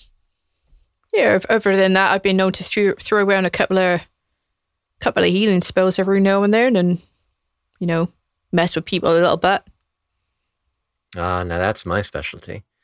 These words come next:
Speaker 2: Your impediment in daylight.
Speaker 1: Aye.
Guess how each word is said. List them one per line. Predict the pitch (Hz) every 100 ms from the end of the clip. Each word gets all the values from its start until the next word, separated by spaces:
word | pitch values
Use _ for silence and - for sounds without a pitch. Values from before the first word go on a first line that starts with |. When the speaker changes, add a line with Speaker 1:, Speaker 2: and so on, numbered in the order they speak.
| _ - - - - _ _ _ _ _ _ _ -
Speaker 2:
Your | 127 156 165 160 156 151 151 170 - _ -
impediment | 131 131 - - 139 120 113 -
in | 117 101
daylight. | 98 95 85 80 - - - - _ _ _ _ _ _ _ _ _ _ _ _ 208
Speaker 1:
Aye. | 170 151